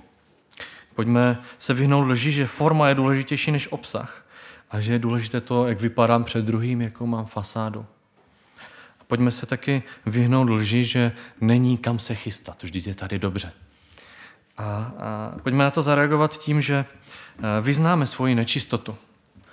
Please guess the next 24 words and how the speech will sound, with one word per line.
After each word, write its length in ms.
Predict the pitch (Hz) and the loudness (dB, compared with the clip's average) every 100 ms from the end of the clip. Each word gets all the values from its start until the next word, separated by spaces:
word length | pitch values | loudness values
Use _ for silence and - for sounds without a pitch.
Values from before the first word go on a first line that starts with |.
| - | -8
a 40 | 110 | -4
hřích, 520 | 110 117 113 - - _ _ - | -4 -2 -4 -6 -18 _ _ -10
aby 100 | 110 | 0
jsme 140 | 120 | 0
byli 320 | 113 127 127 123 - - - | 4 4 4 2 -8 -10 -4
jako 180 | 110 | -2
ta 120 | 120 117 | 2 4
nevěsta 580 | 120 120 117 - 117 - - - - - | 4 4 2 0 0 -2 -14 -20 -20 -6
neposkvrnění 880 | 127 120 - 123 - 117 113 117 120 | 0 0 -2 -4 2 4 6 4 2
a 40 | |
čistí. 540 | 117 - 123 - - 113 _ - - - - | -2 -6 -6 -8 -12 -20 _ -20 -20 -18 0
Krev 320 | 139 143 - | 4 4 4
Ježíše 320 | 120 127 - | 2 2 -2
Krista 360 | 117 120 - 120 | 0 0 4 4
na 100 | 120 | 4
to 120 | 120 | 0
stačí. 500 | - 120 117 - 101 - _ _ - - - _ _ _ | -4 -6 -6 -10 -12 -16 _ _ -20 -20 -20 _ _ _
Pojďme 240 | 123 127 127 | 0 4 4
vyznávat 520 | 131 135 131 131 127 | 4 4 4 2 0
i 60 | |
svoji 320 | 135 - 135 127 | -4 -2 -2 -2
pýchu 500 | - 123 - 127 123 | -4 -4 -4 -2 0
a 80 | |
zbabělost 800 | 117 117 110 117 98 90 - - | 2 2 4 2 2 -2 -8 -12